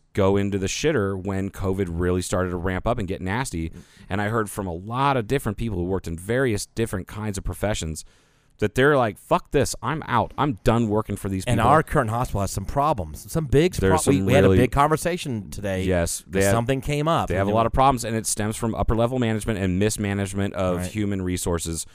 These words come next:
Speaker 1: for years and years and years. And then it just kinda came to a head, and it's gotten worse and worse
Speaker 2: You know
Speaker 1: and
Speaker 2: what they
Speaker 1: worse.
Speaker 2: need to
Speaker 1: It's in
Speaker 2: do
Speaker 1: a
Speaker 2: to
Speaker 1: spiral.
Speaker 2: fix all the managerial problems of this? They need to hire some more managers that are in between the bad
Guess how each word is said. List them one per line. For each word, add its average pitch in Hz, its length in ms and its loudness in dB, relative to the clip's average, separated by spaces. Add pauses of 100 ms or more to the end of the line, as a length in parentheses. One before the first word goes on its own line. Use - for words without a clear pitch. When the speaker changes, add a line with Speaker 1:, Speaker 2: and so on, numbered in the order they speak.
(180)
Speaker 1:
for 110 240 -2
years 101 380 -2
and 95 100 -2
years 90 200 -2
and 90 100 -2
years. 80 280 -2 (380)
And 110 160 4
then 113 120 4
it 104 80 4
just 98 200 -2
kinda 92 200 -4
came 95 260 -4
to 90 160 -2
a 82 60 -2
head, 98 160 0
and 87 80 0
it's 82 120 -4
gotten 82 360 -8
worse 90 340 -2
and 85 160 -8
worse 85 160 -2
Speaker 2:
You 131 60 2
know 156 60 6
Speaker 1:
and 170 60 0
Speaker 2:
what 165 40 2
they 170 60 4
Speaker 1:
worse. - 0 -
Speaker 2:
need 156 40 2
to 139 60 0
Speaker 1:
It's 110 100 2
in 131 60 8
Speaker 2:
do 143 40 6
Speaker 1:
a 143 40 4
Speaker 2:
to 135 80 2
Speaker 1:
spiral. 95 200 0
Speaker 2:
fix 147 220 2
all 131 160 6
the 123 80 2
managerial 117 500 0
problems 113 360 -2
of 113 80 -4
this? 117 160 -2 (260)
They 156 60 -4
need 185 100 2
to 156 60 0
hire 131 260 2
some 113 160 -4
more 160 500 4
managers 98 640 -2
that 113 120 -2
are 113 60 -2
in 120 100 -2
between 135 460 -2
the 107 140 -2
bad 117 360 -2